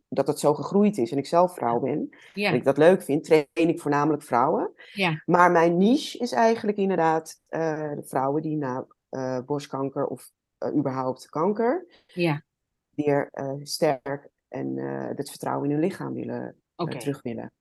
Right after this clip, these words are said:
Speaker 2: Nou,
Speaker 1: Dus
Speaker 2: dan moet je
Speaker 1: mentaal
Speaker 2: dus
Speaker 1: en, eh, fysiek fit
Speaker 2: en
Speaker 1: willen
Speaker 2: fysiek,
Speaker 1: worden.
Speaker 2: dan moet je dus bij jou zijn.
Speaker 1: Ja.
Speaker 2: Nou, dat gaan we mooi verspreiden
Speaker 1: Ja.
Speaker 2: over de sociale mediakanalen, want
Speaker 1: Oh,
Speaker 2: ik
Speaker 1: leuk.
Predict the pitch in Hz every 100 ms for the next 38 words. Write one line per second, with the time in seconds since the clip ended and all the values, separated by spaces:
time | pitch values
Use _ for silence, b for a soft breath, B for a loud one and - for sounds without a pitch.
0 | _ _ - 139 151 160 175 139 143 -
1 | 147 143 139 131 135 160 143 147 - 180
2 | 185 135 113 110 208 240 254 233 196 170
3 | 170 214 208 165 135 143 151 - 214 190
4 | - - 262 262 302 330 - 247 240 185
5 | 185 453 226 208 208 233 196 175 185 214
6 | 262 269 262 240 240 262 214 208 196 -
7 | 190 180 165 190 156 147 -